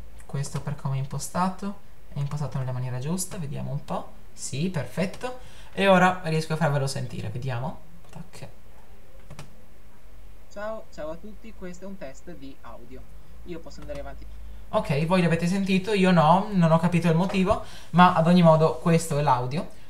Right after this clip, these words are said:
Quindi, ehm, andiamo a salvarcelo, non mi ricordo più come si fa. Apri percorso file, ok, direi che è sufficiente.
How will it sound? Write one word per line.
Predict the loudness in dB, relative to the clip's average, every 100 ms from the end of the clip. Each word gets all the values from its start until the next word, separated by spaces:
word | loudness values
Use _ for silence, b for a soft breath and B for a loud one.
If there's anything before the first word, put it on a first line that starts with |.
| B
Quindi, | 0 0 -2 -8 B B B -4
ehm, | 2 4 4 2 2 2 0 0 -2 -4 -6 -4
andiamo | 0 2 2 0
a | -2
salvarcelo, | -2 -2 -2 -4 -4 -2 0 2
non | 0
mi | 0
ricordo | -2 -4
più | -2 -4
come | -4 -4
si | -4
fa. | -2 -2 -4 -10 B B B -4
Apri | -2 -2 -4
percorso | -4 -6 -6 -6
file, | -6 -4 -4 -4
ok, | -4 -4 -4
direi | -2 -2 -4
che | -4
è |
sufficiente. | -6 -4 -2 -2 -2 -4 -6